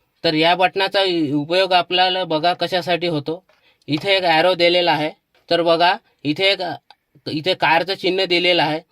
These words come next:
या कारच्या चिन्हामध्ये बाहेरून आलेला एक ॲरो दिलेला आहे. या ॲरोचं मिनिंग काय आहे की हे बटन जेव्हा आपण इथे लास्टला घेतो तेव्हा बाहेरून आलेली हवा आपल्या कारमध्ये फिरत असते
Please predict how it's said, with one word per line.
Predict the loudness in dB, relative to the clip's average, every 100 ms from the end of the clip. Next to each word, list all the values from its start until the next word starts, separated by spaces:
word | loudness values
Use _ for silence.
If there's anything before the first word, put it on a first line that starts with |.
| _ _ -4
या | -2
कारच्या | 2 2 2 0
चिन्हामध्ये | -2 -2 -2 -2 -2
बाहेरून | -2 0 0 0 0
आलेला | 0 0 0
एक | -2 -2
ॲरो | 0 2 2
दिलेला | 0 0 -2
आहे. | -4 -10 _ _ 0
या | 2
ॲरोचं | 4 2 2 0
मिनिंग | 0 0 0
काय | 2 2
आहे | 2 0 -2 -4 _ _ _ _
की | 0 0 0 -6 _ _
हे | -4 0
बटन | 0 0 -2
जेव्हा | 0 2 2
आपण | 0 -2
इथे | -2 -2 -4 -8 -8 -6
लास्टला | 0 2 2 0 0
घेतो | 0 0 -2 -4 -8 _ _ _ _
तेव्हा | -2 0 0 -2 -6 _ _ _ _ _
बाहेरून | -2 0 2 2 2 2
आलेली | 0 0 0 0 -2
हवा | 0 2 2 2 -2 _ _ _ _
आपल्या | -4 -4 0 0
कारमध्ये | 2 2 2 -2 -2 -4 -6 _ _ _ _ _ _ _ _ -4
फिरत | -2 0 0
असते | -2 -4 -12